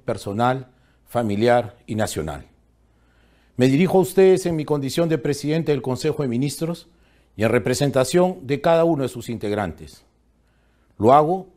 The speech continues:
con el propósito de referirme a algunos temas que en los últimos días,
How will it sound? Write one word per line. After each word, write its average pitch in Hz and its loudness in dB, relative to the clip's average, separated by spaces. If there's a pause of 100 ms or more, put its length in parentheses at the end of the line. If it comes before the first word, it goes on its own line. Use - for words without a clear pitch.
(320)
con 113 -2
el 123 0
propósito 170 0
de 165 6
referirme 175 -2 (420)
a 127 2
algunos 196 2
temas 123 -2 (100)
que 107 -8
en 110 -6
los 110 -8
últimos 139 -2
días, 160 -2